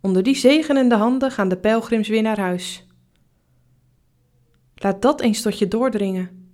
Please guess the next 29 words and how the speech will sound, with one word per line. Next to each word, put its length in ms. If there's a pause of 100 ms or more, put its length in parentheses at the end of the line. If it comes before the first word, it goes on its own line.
(380)
Als 160
de 100
dominee 380
aan 80
het 120
eind 280
van 100
de 80
dienst 260
zijn 160
handen 300
omhoog 340
doet, 320 (440)
sta 300
je 100
daar 200
onder 180
zegenende 600
handen. 600 (1040)
Die 160
handen 300
verwijzen 420
naar 160
het 100
bloed 240
van 200
Jezus 380
Christus. 640 (1500)
Nee, 460